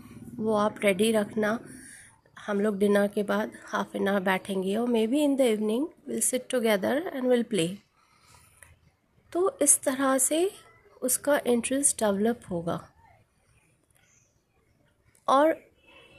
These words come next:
जो आपके आउट हाउस के जो मेट्स के बच्चे हैं उनको भी इन्वॉल्व करो कि चलो आज अब उनके साथ खेलेंगे,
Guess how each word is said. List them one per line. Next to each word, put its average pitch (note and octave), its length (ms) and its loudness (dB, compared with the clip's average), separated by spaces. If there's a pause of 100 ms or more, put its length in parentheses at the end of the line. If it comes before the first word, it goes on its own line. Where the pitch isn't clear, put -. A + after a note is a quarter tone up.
(220)
जो - 280 0
आपके G#3 300 0
आउट G#3 300 0
हाउस A3+ 280 2
के A#3+ 380 0
जो A3+ 140 -2
मेट्स G#3+ 360 0
के B3 140 0
बच्चे G#3 420 2
हैं D#4+ 220 0
उनको G#3+ 420 0
भी D4 140 0
इन्वॉल्व D4 400 2 (100)
करो C4 280 0
कि B3+ 180 -14
चलो A#3+ 280 0
आज A3+ 260 2
अब G#3+ 300 -4
उनके G#3 240 -2
साथ C4 200 2
खेलेंगे, B3 640 0